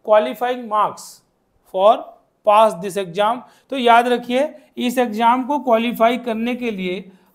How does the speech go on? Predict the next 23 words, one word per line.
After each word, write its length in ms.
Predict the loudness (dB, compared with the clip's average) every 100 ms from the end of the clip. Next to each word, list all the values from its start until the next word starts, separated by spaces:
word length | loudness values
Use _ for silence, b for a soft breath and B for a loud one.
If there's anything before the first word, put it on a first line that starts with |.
| 2
हर 160 | 2
सब्जेक्ट 460 | 0 -6 -6 -8 -8
में 140 | -6
आपको 320 | -4 -6 -8
चालीस 460 | -10 -4 -2 -2 -8
प्रतिशत 500 | -12 -16 -12 -12 -10
मार्क्स 400 | -4 -4 -4 -18 _ _ _ -12
लेने 440 | -8 -2 0 0
होंगे। 400 | -4 -6 -12 -18 _ _ _ _ _ -2
चालीस 360 | 0 0 -2
प्रतिशत 420 | -8 -12 -6 -8 -4
मार्क्स 320 | -4 -4 -4
आपके 380 | -6 -6 -12 -12
नॉन 360 | -10 -8 -8
वर्बल 280 | -8 -8 -8
रीजनिंग 440 | -10 -14 -14 -14 -10
में 60 |
आ 100 | -10
गए, 180 | -10 -14 _ _ _ _ _ _
आपके 300 | -6 -6 -6
चालीस 340 | -6 -4 -4 -8
प्रतिशत 420 | -12 -18 -18 -16 -10
मार्क्स 460 | -10 -10 -16 -20